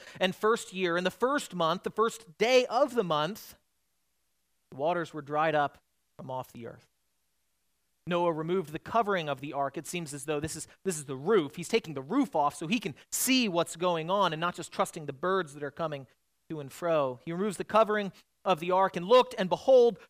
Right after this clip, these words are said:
the face of the ground was dry. A month later, in the second month, on the twenty-seventh day of the month, near the end of the next month, the earth had dried out. Then God said to Noah, "Go out from the ark,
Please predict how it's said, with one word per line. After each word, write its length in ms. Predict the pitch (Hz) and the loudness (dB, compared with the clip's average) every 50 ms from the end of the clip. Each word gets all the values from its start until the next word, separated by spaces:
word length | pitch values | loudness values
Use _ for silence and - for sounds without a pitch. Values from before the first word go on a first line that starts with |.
| _ | _
the 100 | - 180 | -8 -6
face 320 | - - 220 233 247 - - | 0 4 4 4 4 4 -2
of 60 | 214 | -6
the 60 | 185 | -4
ground 300 | 165 190 196 190 185 165 | 0 0 2 2 0 -2
was 180 | 151 151 131 131 | -6 -10 -12 -12
dry. 520 | 135 151 160 175 175 165 147 123 113 110 - _ _ _ _ _ _ _ _ _ _ _ _ _ _ _ _ _ _ _ _ _ _ _ _ _ _ _ _ _ _ _ _ _ - - | -8 0 2 4 4 4 4 2 -2 -8 -14 _ _ _ _ _ _ _ _ _ _ _ _ _ _ _ _ _ _ _ _ _ _ _ _ _ _ _ _ _ _ _ _ _ -20 -16
A 60 | - 131 | -10 -6
month 240 | 135 147 156 - | -6 -4 -4 -2
later, 340 | 196 220 226 202 156 113 101 - - _ _ _ _ _ _ _ _ _ _ _ _ _ _ _ _ _ | 2 4 4 4 2 0 -6 -12 -20 _ _ _ _ _ _ _ _ _ _ _ _ _ _ _ _ _
in 80 | - 135 | -16 -12
the 60 | 123 | -8
second 320 | - - 220 214 - 196 160 | -4 -2 -2 -2 -2 -6 -8
month, 260 | 160 135 127 117 - | -6 -8 -8 -8 -10
on 80 | 139 | -10
the 80 | 139 139 | -10 -10
twenty-seventh 1000 | - - 180 170 170 - _ _ - - - - 226 226 214 214 208 - - - | -8 -8 -6 -6 -8 -8 _ _ -10 -6 0 4 4 6 6 4 0 -4 -2 0
day 200 | 185 190 190 175 | 2 2 4 2
of 100 | 156 143 | 0 -2
the 60 | 175 | -2
month, 260 | 180 175 160 143 - | -2 -2 -2 -2 -4
near 140 | 185 185 180 | -4 -4 -4
the 180 | 160 175 185 | -4 -4 -4
end 260 | - 202 247 285 269 214 | 0 0 2 2 2 0
of 100 | 180 147 | 0 -2
the 120 | 147 147 | -2 -4
next 360 | 151 156 156 - - - - _ - _ _ - | -2 -2 -4 -4 -6 -18 -18 _ -20 _ _ -4
month, 280 | 165 160 156 156 156 - | -2 0 0 0 -2 -6
the 180 | 165 175 185 | -10 -6 -2
earth 200 | 190 190 196 185 | -2 -2 -2 -2
had 140 | - 170 147 | -4 -8 -6
dried 400 | 135 165 165 165 170 165 165 135 _ _ _ _ - - | -4 -2 0 2 0 0 -2 -6 _ _ _ _ -4 0
out. 300 | 165 175 175 175 170 - | 4 4 4 4 2 -2
Then 260 | 160 165 180 180 160 - - _ - | -4 -2 -2 -2 -4 -8 -18 _ 0
God 260 | - 185 190 196 190 | 2 4 4 4 2
said 340 | 160 - - 220 226 233 208 202 | 0 0 4 4 4 4 4 0
to 80 | 220 | -6
Noah, 580 | 202 185 170 156 147 143 143 139 135 135 135 - _ _ _ _ _ _ _ _ _ _ _ _ _ _ _ _ _ _ _ _ _ _ _ _ _ - | -2 0 2 2 2 2 0 0 -2 -4 -8 -16 _ _ _ _ _ _ _ _ _ _ _ _ _ _ _ _ _ _ _ _ _ _ _ _ _ -6
"Go 80 | 160 | -4
out 160 | 185 208 196 - | -2 -2 -2 -4
from 120 | - 185 | -8 -12
the 120 | 180 160 | -10 -10
ark, 200 | 143 127 117 - | -10 -10 -10 -14